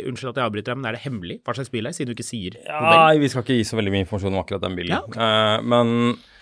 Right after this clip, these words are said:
Speaker 2: en litt sånn spesiell hendelse. Men den, eh, ble kjøpt, og så s-, opplyste selgeren at det var nok ganske vanskelig å starte i kulda. Han hadde stått lenge,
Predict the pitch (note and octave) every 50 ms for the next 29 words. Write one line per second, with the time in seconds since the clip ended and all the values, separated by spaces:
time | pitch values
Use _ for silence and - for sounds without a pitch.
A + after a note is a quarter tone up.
0 | _ - - - G#2+ G#2+ F#2+ G#2 F2+ - A2 - - G2 F2+ F2 F2 F2 F2+ F2+
1 | F2+ F2+ F2+ F2+ F2+ F2+ F2+ F2+ F2+ F2+ F2+ F2+ F2+ F2+ - - G2 F#2+ F#2+ F2+
2 | F2 E2+ E2 - A2 A2+ A#2+ B2+ B2+ C3 C3+ C3+ - _ _ - _ _ _ _
3 | _ - _ _ _ _ _ _ _ _ _ _ - _ _ _ - - - -
4 | B2 B2 B2+ C3+ C#3 C#3+ - _ _ _ - - B2+ B2 B2 B2 B2 A#2+ A#2 B2
5 | A#2 - B2 - - - _ - - - - _ _ - - - - - - C3
6 | A2+ G#2 C3 C3 B2+ A#2+ G#2+ G#2 - G#2+ G2+ G#2+ A2 A2+ A#2 G2+ G2+ A2 A2 -
7 | _ _ _ _ _ _ _ _ _ _ _ _ _ _ _ - - A2+ A#2+ A#2
8 | B2 B2+ A#2+ B2+ A2 - C3 A#2+ A#2+ G#2+ G2 - - G2+ A2 G#2+ - G#2+ F#2 -
9 | G#2 - B2 G#2+ A#2+ G#2 A2 G#2 F#2+ G#2 G#2+ - - G#2+ G2+ A2+ G#2 F#2+ F#2+ G#2+
10 | A#2+